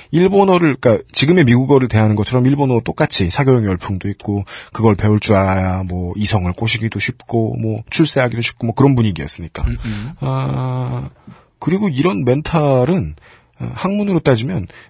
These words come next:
Speaker 1: 그 우생학에 정말 잘 녹아 있거든요.
Speaker 2: 음.
Speaker 1: 우리가 허구한 날 이야기하는 혈액형 그 얘기.
Speaker 2: 음.
Speaker 1: 예. 어,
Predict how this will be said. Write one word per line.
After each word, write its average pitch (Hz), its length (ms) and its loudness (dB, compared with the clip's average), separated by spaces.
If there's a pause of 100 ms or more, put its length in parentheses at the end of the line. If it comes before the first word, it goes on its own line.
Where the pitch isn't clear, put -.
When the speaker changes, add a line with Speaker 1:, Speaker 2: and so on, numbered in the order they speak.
Speaker 1:
그 - 200 -6
우생학에 160 440 2
정말 117 240 2
잘 98 180 0
녹아 82 220 -4
있거든요. - 300 -6
Speaker 2:
음. 110 360 -2 (760)
Speaker 1:
우리가 107 200 0
허구한 147 320 2
날 101 120 0
이야기하는 80 380 -4
혈액형 110 340 -4
그 - 120 -20
얘기. - 240 -16 (120)
Speaker 2:
음. 117 320 -4 (180)
Speaker 1:
예. 76 260 -4 (460)
어, 170 260 -8